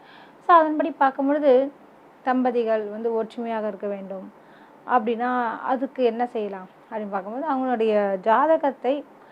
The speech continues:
முதலில் ஆராய்ந்து, அந்த பொருத்தம் பார்க்கும் பொழுதே நம்ம ஒரு விஷயம், ஆ, இது இ-, இ-, இருவரும் சேர மாட்டாங்க, எளியும் புனியமா இருப்பாங்க,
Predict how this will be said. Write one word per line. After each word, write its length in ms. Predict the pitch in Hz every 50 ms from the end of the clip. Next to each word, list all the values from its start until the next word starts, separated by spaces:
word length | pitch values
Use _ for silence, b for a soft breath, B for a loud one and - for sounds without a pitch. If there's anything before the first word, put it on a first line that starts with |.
| B B B B -
முதலில் 340 | 233 240 226 262 269 277 269
ஆராய்ந்து, 760 | - 214 214 220 226 226 220 220 214 214 214 220 226 254 - - - - - - - - - - - - - - -
அந்த 200 | 240 247 240 220
பொருத்தம் 400 | - 247 262 262 262 330 302 285
பார்க்கும் 340 | 285 254 247 247 - 247 233
பொழுதே 420 | 226 226 240 240 311 320 285 - - - - -
நம்ம 520 | 254 240 220 233 226 226 220 214 214 214 208
ஒரு 280 | - - 226 226 226
விஷயம், 560 | 214 226 214 - 254 247 240 220 214 208 208 - B B B B B B B B - -
ஆ, 260 | 226 226 220 214 220
இது 500 | 220 226 226 226 220 220 214 214 - - - - - - -
இ-, 280 | 160 143 - 151 135 - - -
இ-, 60 | - 254
இருவரும் 460 | 262 254 254 254 247 247 254 240 233
சேர 240 | - 254 240 240 233
மாட்டாங்க, 560 | 233 226 220 208 220 214 214 214 214 220 220
எளியும் 400 | 220 226 240 247 247 240 240 233
புனியமா 400 | 226 226 226 226 226 226 220 214
இருப்பாங்க, 520 | 202 - 214 214 208 196 202 202 202 208